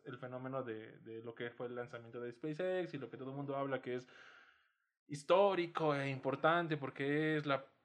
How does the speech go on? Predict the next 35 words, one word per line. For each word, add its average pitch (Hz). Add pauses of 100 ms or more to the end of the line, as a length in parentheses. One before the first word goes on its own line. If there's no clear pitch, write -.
(220)
primera 151
vez 156
que 143
se, 127 (1120)
que 127
se 131 (220)
mandan 147
personas 143
al 131
espacio 151
de 135
manera 131
comercial 156
y 131
es 127
una 139
empresa 135
privada 151
y 139
nos 123
van 127
a 123
salvar 123
a 120
todos 156
y, 117 (460)
y 135
Elon 135
Musk 131
es 131
básicamente 117
nuestro 113
nuevo 117
dios, 113
¿no? 143